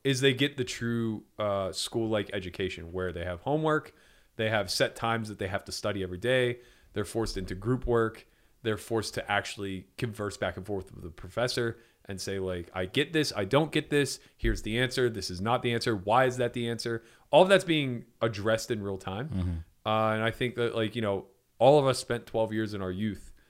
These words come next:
Speaker 1: going through that process. And whether you liked school or hated school, you're familiar with school.
Speaker 2: Mm-hmm.
Speaker 1: So, uh, leaving people to stu-, leaving people to their own devices to study, I think often fails. And this is, like, a streamlined approach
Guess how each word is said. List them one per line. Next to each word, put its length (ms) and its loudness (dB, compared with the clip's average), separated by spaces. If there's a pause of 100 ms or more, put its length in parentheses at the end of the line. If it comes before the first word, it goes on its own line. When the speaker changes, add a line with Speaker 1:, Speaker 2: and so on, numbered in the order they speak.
(280)
Speaker 1:
going 240 0
through 140 -6
that 180 -2
process. 480 -2 (380)
And 160 -2
whether 180 6
you 160 0
liked 220 2
school 200 0
or 120 2
hated 300 2
school, 320 -8 (320)
you're 120 0
familiar 420 2
with 100 -12
school. 260 -14 (240)
Speaker 2:
Mm-hmm. 180 0 (200)
Speaker 1:
So, 680 2
uh, 360 2
leaving 320 2
people 200 -2
to 60 -2
stu-, 400 0
leaving 320 4
people 200 -2
to 60 2
their 160 4
own 100 2
devices 480 -2
to 80 -10
study, 380 -6 (180)
I 80 -4
think 200 -4
often 260 -2
fails. 420 -8 (520)
And 200 0
this 160 -2
is, 200 -4
like, 300 -2
a 80 -2
streamlined 580 -2
approach 460 -8